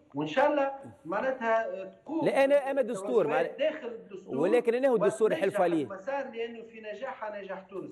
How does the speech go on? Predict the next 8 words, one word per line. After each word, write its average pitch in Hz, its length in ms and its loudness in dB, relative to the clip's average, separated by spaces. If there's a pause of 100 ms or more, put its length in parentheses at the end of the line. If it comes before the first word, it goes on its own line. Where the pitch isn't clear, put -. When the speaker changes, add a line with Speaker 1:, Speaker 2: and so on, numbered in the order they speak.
Speaker 1:
لكن 254 360 2 (340)
إحنا 226 380 -4
دعوتنا 202 580 -2
اليوم 233 560 -10
للعودة 214 880 -4
للدستور، 180 680 -8
Speaker 2:
واضح. 151 240 4
Speaker 1:
والعودة 220 520 -4